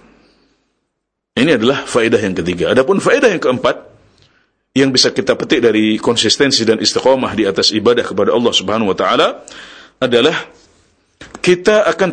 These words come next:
tetap mendapatkan pahala ibadah yang biasa kita jaga dan lakukan, meskipun saat kita sedang sakit atau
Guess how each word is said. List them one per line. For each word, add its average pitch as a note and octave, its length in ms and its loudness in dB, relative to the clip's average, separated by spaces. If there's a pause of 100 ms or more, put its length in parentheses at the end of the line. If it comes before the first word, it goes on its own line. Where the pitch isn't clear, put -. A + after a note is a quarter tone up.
tetap G3+ 160 0
mendapatkan C#3+ 640 0
pahala B2 400 2
ibadah B2+ 560 0 (560)
yang A#2+ 240 2
biasa C3+ 400 2
kita A2 240 0
jaga C3 320 2
dan A2 240 0
lakukan, A2 400 -2 (1700)
meskipun D#3+ 720 0 (1040)
saat - 560 -2
kita D3 320 2
sedang B2 400 0
sakit - 480 -2
atau C#3 560 0